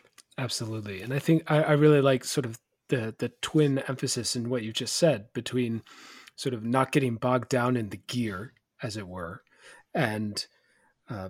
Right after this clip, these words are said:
being flexible to the fact that field work is an, is emergent process, right? And so things are gonna change. I'm thinking back to a lot of my own research, and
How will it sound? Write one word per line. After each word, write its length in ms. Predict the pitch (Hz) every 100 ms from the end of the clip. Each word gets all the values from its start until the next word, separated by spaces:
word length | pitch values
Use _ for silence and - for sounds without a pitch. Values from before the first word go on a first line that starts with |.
| - _ _
being 420 | 147 135 131 123 -
flexible 680 | - 151 139 - 123 110 107
to 180 | - 123
the 80 | 110
fact 300 | 127 117 -
that 160 | 113 -
field 280 | - 139 123
work 240 | 123 123
is 100 | 127
an, 240 | 123 117 127 151
is 260 | 127 - -
emergent 640 | 127 117 123 131 131 -
process, 580 | 127 123 - - - -
right? 240 | 98 120
And 140 | 113 107
so 200 | 123 110
things 320 | - 135 123
are 60 |
gonna 160 | 127 123
change. 340 | - 120 117
I'm 140 | 113 110 _ -
thinking 220 | 131 123
back 260 | 123 123 -
to 340 | 120 110 127
a 80 | 135
lot 240 | 113 123
of 100 | 139
my 160 | 127 131
own 220 | 123 131
research, 480 | 123 123 131 113 -
and 140 | 110